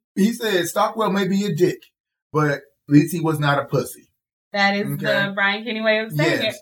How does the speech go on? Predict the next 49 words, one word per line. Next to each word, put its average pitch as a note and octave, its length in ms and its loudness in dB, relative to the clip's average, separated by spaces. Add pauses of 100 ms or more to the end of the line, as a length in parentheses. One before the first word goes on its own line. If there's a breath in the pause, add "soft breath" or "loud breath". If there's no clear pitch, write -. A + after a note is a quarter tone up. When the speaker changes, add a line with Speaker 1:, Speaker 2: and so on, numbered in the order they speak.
Speaker 2:
it. G#4 180 -2
Speaker 1:
But A#4+ 140 0
it, B4 200 2
it - 100 0
also B4 260 2
was G3 160 -2
the F#3 80 -6
truth F#3+ 260 2
because, E3+ 280 0
you G3+ 80 -8
know G#3 80 -6
what? A#3+ 100 0
Speaker 2:
Yeah. G3 200 0 (140)
Speaker 1:
But, G#3 300 0
but G#3 140 0
then A#3+ 160 0
it A3 80 -2
sums A3+ 260 0
up A3 80 -6
Stockwell, B3 560 -2
as E3 220 2
in, F3+ 260 -2 (240)
you A#3 340 0
do, A3+ 280 -2
I G#3+ 120 2
feel C4+ 120 -4
like F#3+ 120 0
Stockwell G3 360 0
would E3+ 80 2
have D#3 80 -2
sold E3+ 280 0
his E3+ 160 0
mama C#3 500 -2 (240)
to C#3+ 80 -2
get D3+ 200 2
this D3 180 0
win. C3+ 440 -2
Speaker 2:
He F4 80 -2
Speaker 1:
Like, F4 100 0
Speaker 2:
got F4+ 240 0
power E4 320 -2
hungry G3 380 -4
because, C4 340 2
Speaker 1:
Yeah. - 60 -8
Speaker 2:
you F4 140 2
know, E4 140 0
when D#4 140 0
he F4 100 0
was E4+ 120 -4